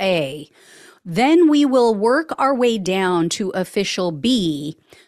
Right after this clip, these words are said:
the local and federal corrupt judges. It's our duty as American patriots to put an end to the lives of these traitors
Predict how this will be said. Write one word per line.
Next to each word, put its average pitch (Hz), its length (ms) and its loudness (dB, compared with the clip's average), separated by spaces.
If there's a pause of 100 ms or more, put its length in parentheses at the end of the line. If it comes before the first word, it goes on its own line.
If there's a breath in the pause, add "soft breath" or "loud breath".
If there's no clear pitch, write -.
the 202 140 0
local 302 720 0
and 226 180 0
federal 240 540 0
corrupt 190 540 -4
judges. 160 800 -4 (400 loud breath)
It's 254 340 0
our 262 300 2
duty 220 640 0
as 190 220 -2
American 254 640 0
patriots 269 720 -4
to 254 160 -4
put 349 300 -2
an 359 200 2
end 302 420 4
to 262 180 -2
the 240 120 2
lives 262 580 0
of 226 180 -4
these 220 260 -6
traitors 190 800 -4